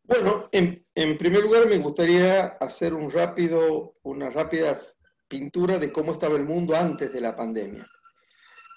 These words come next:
Eh, vivíamos un mundo multipolar, un mundo donde los países se estaban protegiendo desde el punto de vista económico y comercial, quiere decir que se estaban cerrando,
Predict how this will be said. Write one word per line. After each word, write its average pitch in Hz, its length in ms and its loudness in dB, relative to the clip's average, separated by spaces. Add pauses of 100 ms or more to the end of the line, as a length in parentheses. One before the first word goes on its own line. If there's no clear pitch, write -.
Eh, 120 560 -2
vivíamos 151 580 -2
un 135 120 -2
mundo 156 300 0
multipolar, 165 960 0 (840)
un 135 180 -4
mundo 156 360 0
donde 135 600 -2
los 131 200 -2
países 151 500 -4
se 139 80 -6
estaban 139 420 -4
protegiendo 143 720 -4
desde 123 200 -8
el 117 100 -6
punto 139 220 -10
de 139 80 -4
vista 120 120 -6
económico 135 500 -4
y - 40 -6
comercial, 131 540 -2
quiere 123 180 -2
decir - 240 -6
que 131 120 -6
se 117 100 -6
estaban 123 360 -2
cerrando, 160 640 0